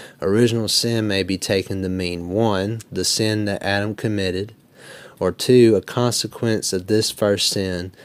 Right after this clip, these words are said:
the hereditary stain with which we are born on account of our origin or descent from Adam,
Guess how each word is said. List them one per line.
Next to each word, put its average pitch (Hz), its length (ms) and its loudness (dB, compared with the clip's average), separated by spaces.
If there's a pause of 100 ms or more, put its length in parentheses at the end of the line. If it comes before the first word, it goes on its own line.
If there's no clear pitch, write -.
(200)
the 101 160 2
hereditary 101 720 2
stain 107 580 -2
with 90 100 -4
which 92 300 -2
we 95 160 -2
are 87 80 -4
born 104 340 -2
on 95 140 -4
account 104 400 -6
of 92 140 -6
our 87 100 -4
origin 117 540 0
or 90 120 -4
descent 104 460 -4
from 107 160 -6
Adam, 95 420 -4